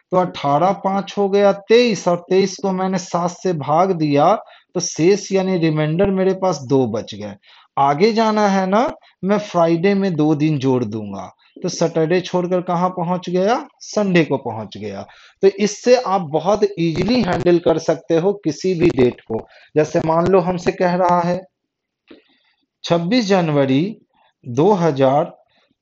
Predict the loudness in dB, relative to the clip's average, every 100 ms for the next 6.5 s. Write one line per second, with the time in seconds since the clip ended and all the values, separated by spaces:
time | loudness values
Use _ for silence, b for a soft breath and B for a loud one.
0 | _ 0 2 0 0 2 2 0 -8 _
1 | _ -20 _ _ _ _ _ _ _ b
2 | b b _ -2 0 4 4 4 0 -4
3 | b b b b 2 4 2 0 2 2
4 | 4 2 2 0 2 -2 0 0 0 -2
5 | -4 -4 -4 -4 0 -2 0 0 0 2
6 | 4 4 4 2